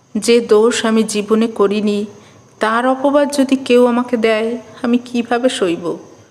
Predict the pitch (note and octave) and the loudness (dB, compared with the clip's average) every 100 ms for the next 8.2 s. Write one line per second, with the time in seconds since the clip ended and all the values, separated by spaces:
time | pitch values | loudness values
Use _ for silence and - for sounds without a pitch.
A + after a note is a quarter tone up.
0 | _ _ _ _ G#3+ G3 G3 A#3+ B3 A#3+ | _ _ _ _ -4 -2 0 2 2 0
1 | A3+ A3+ A#3+ - - G3+ F#3+ F#3+ G3+ - | -4 -6 -6 -18 -12 -4 -2 -2 -4 -6
2 | - F#3 F3+ F3 E3+ - - E3 F#3 F3+ | -4 -4 -4 -8 -10 -12 -12 -10 -12 -16
3 | F3+ _ _ - G#3 F3+ F3 F#3+ G3+ - | -20 _ _ -8 -2 -2 -2 -6 -8 -10
4 | G3 F3 C#3+ E3 - _ - - _ _ | -8 -6 -8 -12 -16 _ -20 -20 _ _
5 | _ _ _ C4 C4+ C4 - C#4 A3 A3 | _ _ _ 2 4 2 2 0 2 2
6 | A3 A#3 - C4 B3 B3 - - - A#3+ | 2 0 0 4 4 0 -8 -14 -6 -4
7 | A3+ A3+ A3 - A3+ G#3+ A3 A#3+ A#3+ G#3+ | -2 -2 -4 0 0 0 2 2 2 2
8 | E2 | 2